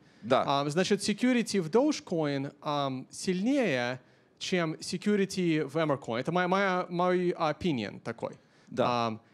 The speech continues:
Speaker 2: так я, я думаю, что на, на Dogecoin больше security в
Speaker 1: А
Speaker 2: этот
Speaker 1: почему?
Speaker 2: де-, в этот день.
Speaker 1: Почему?
Speaker 2: Потому что больше денег, э, тратится на майнинг.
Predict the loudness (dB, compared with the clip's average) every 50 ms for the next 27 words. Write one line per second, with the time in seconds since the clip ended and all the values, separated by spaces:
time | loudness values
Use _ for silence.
0 | _ _ _ _ _ -2 -2 0 0 0 0 2 2 2 2 2 2 2 2 2
1 | 2 0 0 0 0 0 0 0 0 0 0 0 -2 0 2 2 2 2 -2 -4
2 | -6 -4 -2 0 0 0 0 0 0 0 0 -2 -8 -8 -8 -10 -4 -2 -2 -2
3 | -2 -6 -10 -14 -14 -14 -16 _ -2 0 0 2 4 4 4 4 2 2 2 0
4 | 0 0 0 -2 -4 -2 -2 -4 -2 -2 -2 -2 -2 -2 -2 -6 -12 -20 -20 _
5 | -4 0 0 0 2 0 0 0 0 0 0 0 -4 -4 -2 0 0 2 2 2
6 | 0 -2 -2 -6 -6 -6 -6 -4 -2 0 0 0 0 -4 -6 -4 -2 -2 -2 0
7 | 0 0 -2 -2 -6 -10 -16 -20 -20